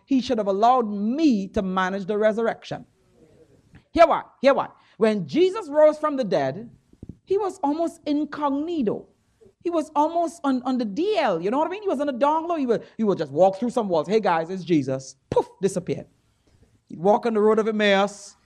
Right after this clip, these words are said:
eat some communion with them. Poof, he's gone. And in, in fact, Paul says in, in, in, in First Corinthians fifteen that about five hundred people saw him at one time. Probably this event in Acts chapter one. So i-, i-, in my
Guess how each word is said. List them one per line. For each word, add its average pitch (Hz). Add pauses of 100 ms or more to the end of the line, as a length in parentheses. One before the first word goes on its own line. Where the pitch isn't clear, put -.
(240)
eat 214
some 233
communion 208
with 208
them. 185
Poof, - (100)
he's 220
gone. 156 (580)
And 294
in, 285
in 285
fact, 320
Paul 311
says 302
in, 254
in, 240
in, 220 (180)
in 220
First 285
Corinthians 247
fifteen 277 (120)
that 214
about 208
five 262
hundred 247
people 196
saw 226
him 196
at 185
one 185
time. 143
Probably 214
this 208
event 190
in 185
Acts 190
chapter 170
one. 165 (240)
So - (200)
i-, 294
i-, 302
in 277
my 381